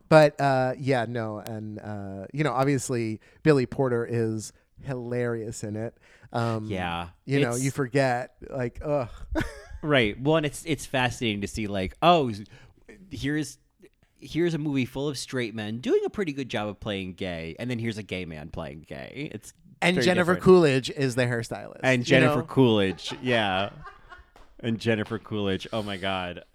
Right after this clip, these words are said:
Speaker 2: Ugh,
Speaker 1: Ugh.
Speaker 2: I can't wait.
Speaker 1: It's a
Speaker 2: So,
Speaker 1: gift. Um,
Speaker 2: yeah.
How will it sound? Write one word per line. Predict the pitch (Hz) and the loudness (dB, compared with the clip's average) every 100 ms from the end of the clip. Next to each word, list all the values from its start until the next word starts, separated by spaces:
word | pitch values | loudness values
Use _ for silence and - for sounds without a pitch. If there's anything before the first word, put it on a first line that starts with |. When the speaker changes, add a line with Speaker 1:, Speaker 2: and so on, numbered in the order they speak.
| - | 0
Speaker 2:
Ugh, | 131 107 104 | 4 4 2
Speaker 1:
Ugh. | - - | -8 -4
Speaker 2:
I | 123 | -4
can't | - 110 92 | 0 0 0
wait. | 90 85 - - - - | 0 -2 -6 -16 -20 -4
Speaker 1:
It's | 233 220 | -2 -2
a | 254 | -4
Speaker 2:
So, | - 131 | -2 2
Speaker 1:
gift. | 285 277 165 - - - - - - | 4 2 -2 -10 -16 -16 -18 -18 2
Um, | 196 214 110 104 180 - | 6 6 6 0 -6 -2
Speaker 2:
yeah. | - - - 262 | 0 0 -4 -8